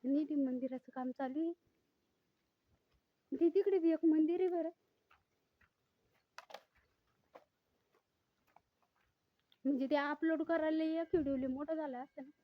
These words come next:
त्याच्यामुळं थोडा लहान लहानच घेतला बरं मी व्हिडिओ. तर मग तुम्ही ते व्हिडिओ टाकले ते बी पहा नक्की, कारण की व्हिडिओ एकदम भारी आहे.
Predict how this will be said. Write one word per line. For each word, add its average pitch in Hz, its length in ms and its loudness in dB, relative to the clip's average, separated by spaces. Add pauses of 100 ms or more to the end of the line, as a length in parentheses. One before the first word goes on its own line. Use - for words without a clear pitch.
(480)
त्याच्यामुळं 311 640 4
थोडा 294 220 2
लहान 294 260 2
लहानच 320 380 2
घेतला 277 280 -2
बरं 254 160 -2
मी 254 80 0
व्हिडिओ. 285 280 -2 (500)
तर 302 40 4
मग 285 240 8
तुम्ही 349 200 8
ते 330 260 4
व्हिडिओ 269 300 2
टाकले 302 440 2
ते 311 220 4
बी 294 120 4 (100)
पहा 320 160 2
नक्की, 311 360 -2 (500)
कारण 285 200 2
की 320 200 4
व्हिडिओ 262 260 2
एकदम 302 280 4
भारी 262 300 0
आहे. 294 80 -6